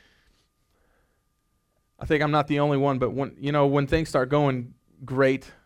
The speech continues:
things start going good, and we start seeing God move in our life, I th-, I think too often we get complacent. We think, you know, "God's moving through me. I must be doing something right, so I can kinda back off a little bit, right? I can just kinda read half the scriptures I've been reading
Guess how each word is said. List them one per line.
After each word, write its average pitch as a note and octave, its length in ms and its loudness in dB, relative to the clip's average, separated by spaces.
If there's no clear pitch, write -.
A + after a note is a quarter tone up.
things D#3 200 -4
start B2 200 -2
going C3+ 280 -2
good, C3 240 2
and A#2+ 40 -6
we B2 60 -6
start A#2+ 220 -4
seeing B2+ 200 -6
God B2 220 2
move B2+ 220 0
in B2+ 80 0
our A#2+ 120 -2
life, B2 380 -2
I B2 60 -4
th-, - 100 -20
I B2+ 100 -8
think C#3+ 280 -6
too C#3 180 -2
often C#3 400 2
we A#2+ 120 -2
get A#2+ 160 -6
complacent. A#2+ 560 -4
We C3 100 -4
think, C3 300 -2
you C3+ 80 -2
know, C3+ 280 0
"God's C3+ 260 -2
moving C3+ 280 2
through C3+ 140 -2
me. B2+ 100 -2
I B2 40 -2
must C#3 260 0
be B2 80 -2
doing C3+ 200 0
something B2 280 -2
right, A#2+ 380 0
so A#2+ 420 -2
I - 80 -12
can B2+ 80 -10
kinda C3+ 240 -2
back B2 260 0
off C3+ 240 2
a A#2 40 -14
little A#2 180 -4
bit, A2 100 -6
right? B2 260 -4
I B2 80 -8
can A#2+ 140 -8
just A#2 180 -12
kinda A#2+ 320 -6
read B2+ 480 -4
half B2+ 480 -6
the A#2+ 80 -10
scriptures A#2 400 -6
I've A2 140 -6
been A2+ 140 -10
reading A2 360 -8